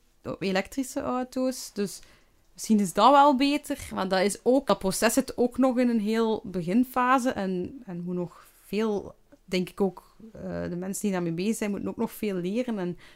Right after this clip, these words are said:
en zien wat ze nog kunnen verbeteren. Maar we gaan straks ook met iemand bellen die daar veel meer van weet. Ja, ik heb wel al een keer meegereden met mijn collega in een elektrische wagen. Eh, en dat, dat is eigenlijk ook, ik heb nu een automatiek, dus het is wel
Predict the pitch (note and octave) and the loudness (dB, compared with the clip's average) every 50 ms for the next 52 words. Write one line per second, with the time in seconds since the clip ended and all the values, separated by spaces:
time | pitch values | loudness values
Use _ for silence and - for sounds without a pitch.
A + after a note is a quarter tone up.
0 | _ - F3 E3+ D#3 E3+ G#3 A3+ A3 G#3+ G#3+ F#3 G3 F#3 F3+ - - G3 F#3 F3+ | _ -6 -4 -4 -2 0 2 2 2 0 -2 -2 -2 -4 -4 -4 -4 -4 -2 -2
1 | E3 - D#3 C#3+ C#3+ - E3+ G3 G#3 - A#3 A3+ A#3+ - - - - - G3 G#3+ | -4 -6 -10 -14 -10 -8 -8 -8 -6 -8 -8 -10 -10 -12 -12 -18 -6 0 2 6
2 | G#3+ G#3 - - - - - - C4+ - - A#3 A3+ G#3 F#3+ F3 E3+ F3 G3+ A#3 | 6 6 4 4 -2 -2 0 0 -2 0 2 0 0 2 0 0 2 2 2 4
3 | A3+ A3 - G3 E3+ D#3+ E3 G3+ G#3+ G#3 G3+ G3+ G3 E3+ - D#3+ D#3 D#3 F3+ G3 | 2 2 0 -2 -6 -2 -2 -2 0 0 -2 -2 -4 -6 -6 -8 -6 -4 -4 -4
4 | G#3 - - - - - _ - - G#3+ A3 A#3 A3+ C#4+ C4+ C4+ C4 C#4 D#4 D#4 | -4 -6 -8 -20 -20 -20 _ -12 -6 -4 -2 0 2 2 2 4 6 6 8 8
5 | D4 C#4+ - C4+ B3 A3 A3+ A#3+ C#4+ D#4+ D#4 D#4 - - D4+ D#4 D4+ E4+ D#4+ C#4+ | 6 4 2 2 2 4 4 4 2 2 0 -2 -6 -4 -6 -6 -4 -4 -4 -4
6 | B3+ B3 A#3 A3+ - A#3 A3 A3 A#3 C4 C#4 C#4+ C4+ C4 B3+ C4 B3 A#3 - A3+ | -4 -4 -4 -4 -2 -2 -2 0 -2 -4 -4 -6 -6 -4 -2 -2 -2 -2 -2 -4
7 | A#3 A#3+ B3 - - B3 A3+ - - A#3 G#3 G#3 A3 A#3 B3 C4 C4+ - _ - | -4 -4 -4 -6 -6 -8 -8 -6 -8 -8 -8 -6 -6 -8 -8 -10 -12 -16 _ -20
8 | - _ _ _ _ _ _ _ _ - - F#3+ F#3+ F#3 F#3 F3+ F3 _ _ _ | -20 _ _ _ _ _ _ _ _ -10 -8 -6 -6 -6 -8 -8 -10 _ _ _
9 | _ _ _ _ - - G3+ G#3 G3 F#3+ F#3+ - G#3+ - G#3+ G#3 A#3 A#3 B3 B3 | _ _ _ _ -8 -4 -2 0 0 0 0 -2 -2 -2 0 2 2 2 0 2
10 | - B3+ B3 - - _ _ _ _ _ _ - A3+ - - A3+ A3+ - - A3 | 2 0 0 0 -6 _ _ _ _ _ _ -10 -8 -2 -2 -2 -2 2 4 6
11 | A3+ B3 B3+ C4+ C4+ C4 B3+ B3+ A#3+ - G#3+ G3 F#3 - - B3 - _ - _ | 8 8 8 6 4 2 0 -2 -4 -4 -6 -6 -6 -6 -10 -12 -12 _ -20 _
12 | - G3+ F3 - - - - E3 - - G#3 G#3 | -14 -12 -12 -12 -14 -16 -14 -12 -2 0 0 0